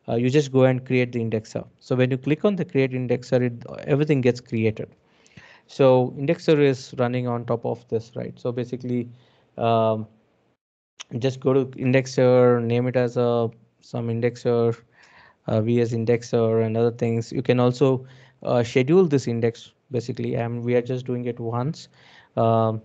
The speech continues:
there is nothing much, uh, advanced wise. Uh, we are just, uh, yeah, this, these are encoding and other things. So this is something which we can, uh, generally do, and then just submit, uh, to create a data s-, uh,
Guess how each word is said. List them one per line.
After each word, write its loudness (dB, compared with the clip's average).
there -4
is -4
nothing -4
much, -6
uh, -4
advanced 2
wise. 0
Uh, 2
we -2
are -2
just, -8
uh, 2
yeah, 2
this, -12
these 2
are 6
encoding -2
and -8
other -4
things. -10
So -4
this -4
is -2
something -6
which -12
we -12
can, -10
uh, -2
generally 0
do, -4
and -2
then 2
just -2
submit, -2
uh, -2
to -4
create 2
a 4
data 2
s-, -6
uh, 2